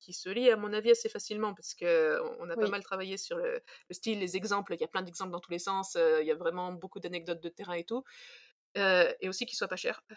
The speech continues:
Speaker 1: parce que, heu, c'est important au début de ton activité, quand tu dégages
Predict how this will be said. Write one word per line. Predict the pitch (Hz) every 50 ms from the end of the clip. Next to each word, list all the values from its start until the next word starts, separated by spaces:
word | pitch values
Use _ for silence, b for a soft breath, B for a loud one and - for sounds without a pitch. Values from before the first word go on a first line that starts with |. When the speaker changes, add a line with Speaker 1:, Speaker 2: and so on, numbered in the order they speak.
| B B -
Speaker 1:
parce | 175 175 - -
que, | - - 180 180 175 170 170 165 165 160 - - 202 214 _ _
heu, | 180 170 - - - - - - - -
c'est | - - - - - 175 175
important | 175 175 180 180 175 - - - 208 214 220 226
au | 233 202 190 190
début | 175 180 185 170 180 208 208
de | 190 196 185
ton | - 190 180
activité, | 180 170 - - - 175 190 - - - 208 208
quand | - 180 170 -
tu | - - 175
dégages | 160 180 180 190 175 - -